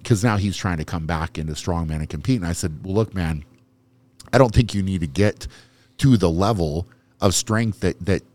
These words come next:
that you were at, like, when we were going back and forth with that deadlift. I think that you could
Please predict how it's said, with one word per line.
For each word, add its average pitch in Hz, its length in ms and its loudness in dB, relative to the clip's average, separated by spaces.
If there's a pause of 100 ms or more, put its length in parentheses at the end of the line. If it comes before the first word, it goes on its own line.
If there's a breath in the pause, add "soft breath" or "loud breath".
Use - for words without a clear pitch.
that 90 180 0
you 95 160 4
were 85 140 2
at, 90 340 0
like, 87 240 -2
when 87 180 2
we 101 140 4
were 101 200 6
going 82 420 0
back 78 240 -6
and 80 120 -8
forth 76 480 -8
with 90 140 -4
that 78 220 -6
deadlift. 78 360 -6
I 95 80 -2
think 98 220 -2
that 90 80 -2
you 92 140 0
could 87 180 0